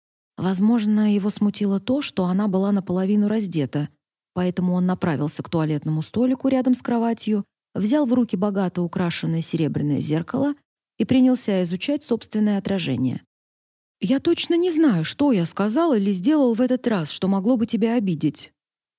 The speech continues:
Но это не важно». «Конечно, не важно», согласилась она. Эландер слегка ухмыльнулся на ее угрюмый тон.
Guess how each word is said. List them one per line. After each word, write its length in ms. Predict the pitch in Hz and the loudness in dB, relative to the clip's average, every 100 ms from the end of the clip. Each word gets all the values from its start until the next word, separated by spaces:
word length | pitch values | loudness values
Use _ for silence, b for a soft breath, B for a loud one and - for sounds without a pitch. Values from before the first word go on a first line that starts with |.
| - | 0
Но 220 | 240 247 | 2 4
это 180 | 247 254 | 4 4
не 120 | 254 | 4
важно». 460 | 214 156 156 151 - _ _ _ _ _ _ - | 4 0 0 -2 -4 _ _ _ _ _ _ -4
«Конечно, 540 | 185 202 277 - 277 | 2 4 4 4 4
не 140 | 269 262 | 6 4
важно», 480 | 190 160 160 156 - _ _ _ | 2 0 -2 -4 -8 _ _ _
согласилась 680 | - 170 170 175 170 160 - | -8 -4 -2 -2 -2 -2 -2
она. 300 | 165 156 147 _ _ _ _ _ _ _ _ _ _ | -2 -2 -4 _ _ _ _ _ _ _ _ _ _
Эландер 440 | 175 180 185 175 170 | -2 2 2 2 0
слегка 440 | - 180 - 185 | 0 -2 0 -2
ухмыльнулся 640 | 175 202 208 185 147 - 147 | 0 2 2 2 0 0 2
на 60 | |
ее 240 | 147 147 147 | 4 4 2
угрюмый 380 | 147 151 151 | 2 2 2
тон. 300 | 143 143 135 | 2 0 0